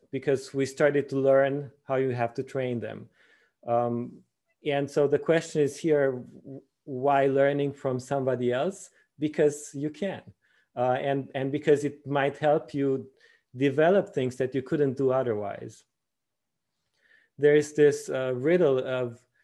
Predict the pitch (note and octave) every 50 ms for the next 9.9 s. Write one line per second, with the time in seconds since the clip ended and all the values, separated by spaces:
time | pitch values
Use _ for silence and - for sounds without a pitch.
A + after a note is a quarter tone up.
0 | _ _ _ _ _ B2+ B2+ A#2+ A2+ A#2 C3 B2+ C3 B2+ B2 B2 - - F3 E3
1 | D3 C#3 C3 B2+ C3+ D3 E3 D#3 - _ _ _ _ _ _ B2+ A#2+ C3+ B2+ B2
2 | B2 A#2+ - - - - B2 A#2+ A#2+ A#2 A#2 A#2+ A#2+ B2 A#2+ A2 _ _ _ _
3 | _ _ _ _ - C#3+ D3 D3+ E3 E3+ D#3 D#3+ D3+ C#3+ C#3+ D3+ D3+ D#3 D3+ D3
4 | C#3+ C3+ - C#3+ C3+ B2+ B2+ - - C#3+ C3 C3 C3 B2+ A#2+ B2 A#2+ B2 C3 D3
5 | C#3+ D#3 D#3+ C#3 C3+ C3 - C3 B2+ B2+ A#2 B2+ B2 A#2+ B2 - - D3+ D3+ E3
6 | E3+ E3 - - B2+ B2+ C3 C3 A#2 B2+ C3 B2 A#2+ B2+ B2+ B2 - C#3 B2+ -
7 | C3 B2+ B2+ B2+ B2 B2 - B2+ A#2 A2 - - - A2+ A2 A2 G#2 G#2 - G#2
8 | - - B2+ B2 _ _ _ _ _ _ _ _ _ _ _ _ _ _ _ _
9 | _ _ _ _ _ _ _ _ _ _ _ _ _ - C#3 C3 C3